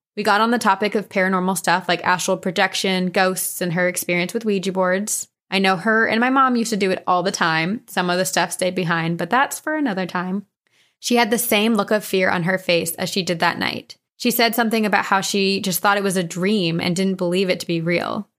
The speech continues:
It was a relief because I knew it wasn't a dream, but because I was only six when it happened,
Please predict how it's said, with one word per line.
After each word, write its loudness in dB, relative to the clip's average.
It -2
was 4
a 2
relief 0
because 0
I 2
knew 4
it 2
wasn't 2
a 0
dream, 0
but -2
because 0
I 4
was 0
only 0
six -2
when 2
it 0
happened, 0